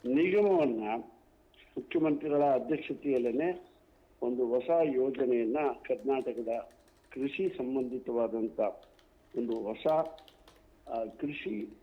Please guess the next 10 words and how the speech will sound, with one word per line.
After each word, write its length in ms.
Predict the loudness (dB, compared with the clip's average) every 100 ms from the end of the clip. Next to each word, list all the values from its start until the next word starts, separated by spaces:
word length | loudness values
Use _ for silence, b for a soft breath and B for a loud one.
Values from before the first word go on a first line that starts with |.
| -20 _ _ _ _ _
ಆ, 40 | -2
ಅಭಿವೃದ್ಧಿ 720 | 2 2 0 -2 -2 2 4
ನಿಗಮವನ್ನ, 840 | 4 2 2 2 2 4 2 0 -2 -4 -8 -20 _ _ -20 _ _ _ _ _ -2
ಆ, 40 | 2 2 2 0 -4 -14 -6
ನಾನು 240 | -2 0 0
ಘೋಷಣೆ 340 | -2 -2 -2
ಮಾಡಿದ್ದಾರೆ 600 | 0 0 0 -2 -2 -2
ಈ 220 | -2 -2
ಬಜೆಟ್ 480 | -2 -2 -4 -8 -8
ಅಲ್ಲಿ. 220 | -10 -12